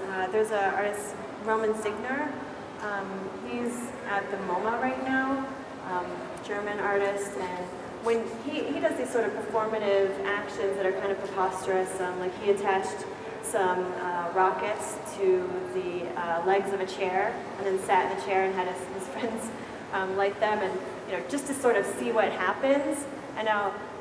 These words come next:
it's shot in a very simplistic way, um, like this, in that there's not a lot of editing or switching back and forth between different perspectives, and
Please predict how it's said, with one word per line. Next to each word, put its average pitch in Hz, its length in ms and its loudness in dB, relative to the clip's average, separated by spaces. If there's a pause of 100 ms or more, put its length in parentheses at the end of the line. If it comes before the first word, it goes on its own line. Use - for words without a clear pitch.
(200)
it's - 340 0
shot 254 320 6
in 220 80 0
a 208 40 0
very 202 380 6
simplistic 202 680 0
way, 208 520 6
um, 180 280 -2 (300)
like 202 220 0
this, 196 180 2
in 202 100 2
that 190 340 0
there's 196 200 0
not 190 160 2
a 185 60 4
lot 185 220 8
of 180 180 2 (160)
editing 190 360 2
or 185 80 0
switching 190 360 -2
back 185 160 0
and 190 160 -4
forth 185 280 0
between 190 280 0
different 185 420 -2 (340)
perspectives, 190 760 0
and 180 200 0